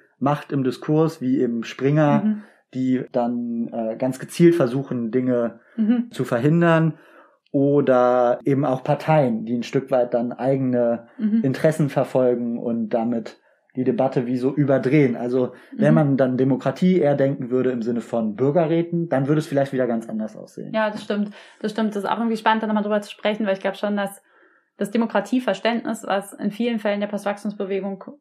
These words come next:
Speaker 2: zugrunde liegt, ist eigentlich ein eher basisdemokratisches
Speaker 1: Ja.
Speaker 2: Demokratievorstellung. Also ähnlich wie auf Klimacamps es dann ja auch immer die Barrio-Pläne gibt und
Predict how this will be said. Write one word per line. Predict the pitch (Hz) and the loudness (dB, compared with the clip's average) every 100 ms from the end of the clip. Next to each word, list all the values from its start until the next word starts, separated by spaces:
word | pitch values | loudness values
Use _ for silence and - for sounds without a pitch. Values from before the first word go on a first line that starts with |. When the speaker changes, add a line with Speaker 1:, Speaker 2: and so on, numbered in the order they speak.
| _ | _
Speaker 2:
zugrunde | 196 180 220 233 | -14 -2 0 2
liegt, | 208 208 | 0 -4
ist | 190 | -6
eigentlich | 185 190 - | -6 -6 -10
ein | - | -6
eher | 190 185 180 | -2 -2 -2
basisdemokratisches | 175 185 180 170 165 - 175 - 247 175 | -2 -2 -4 -8 -8 -6 -6 -2 -4 -4
Speaker 1:
Ja. | - _ _ _ - | -12 _ _ _ -4
Speaker 2:
Demokratievorstellung. | 180 180 180 190 185 170 - 165 170 170 - - - _ - | -2 -2 -2 -2 -2 -2 -4 -2 -2 -6 -10 -20 -20 _ -4
Also | 185 175 | -4 -2
ähnlich | 175 190 190 | -2 -2 -2
wie | 190 | -2
auf | 180 | -2
Klimacamps | - 202 185 190 180 | -2 0 0 -4 -6
es | 185 | -6
dann | 185 | -4
ja | 180 190 | -2 -2
auch | 185 | -4
immer | 185 170 | -4 -4
die | 170 175 175 - _ _ _ _ _ | -6 -8 -8 -12 _ _ _ _ _
Barrio-Pläne | 185 190 196 180 - 190 170 170 | 0 2 2 0 0 -2 0 -2
gibt | 165 175 - | -2 -4 -4
und | - 175 180 170 | -4 -2 -2 -4